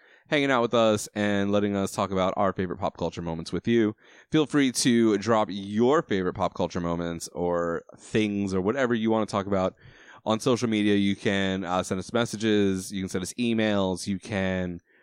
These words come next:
uh, leave comments. You can do any of those things. Tweet at us. Anywhere on the social medias, find us, let us know what's going on, give us feedback about the show. We love to hear from you guys. And, um, if you want,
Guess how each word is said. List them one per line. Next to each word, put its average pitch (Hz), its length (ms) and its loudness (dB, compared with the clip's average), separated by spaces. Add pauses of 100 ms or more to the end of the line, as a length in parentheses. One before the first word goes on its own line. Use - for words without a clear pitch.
(220)
uh, 92 140 2
leave 92 160 -2
comments. 143 600 0
You 104 100 0
can 104 120 0
do 98 300 4
any 104 240 0
of 92 80 0
those 92 180 0
things. 90 280 -6
Tweet 131 240 0
at 113 160 2
us. 98 440 0 (760)
Anywhere 160 360 4
on 151 80 2
the 151 60 0
social 120 300 0
medias, 98 360 2
find 120 280 0
us, 104 280 0
let 110 200 0
us 101 100 -4
know 98 140 0
what's 95 120 -2
going 98 280 0
on, 92 300 -2
give 110 120 0
us 110 100 -2
feedback 90 380 -2
about 92 160 -4
the 92 60 -12
show. 90 180 0
We 87 80 0
love 92 160 -2
to 98 80 -6
hear 90 160 -2
from 90 160 -8
you 87 80 -8
guys. 87 380 0 (440)
And, 107 400 2
um, 107 500 0 (840)
if 107 160 0
you 117 100 2
want, 123 320 0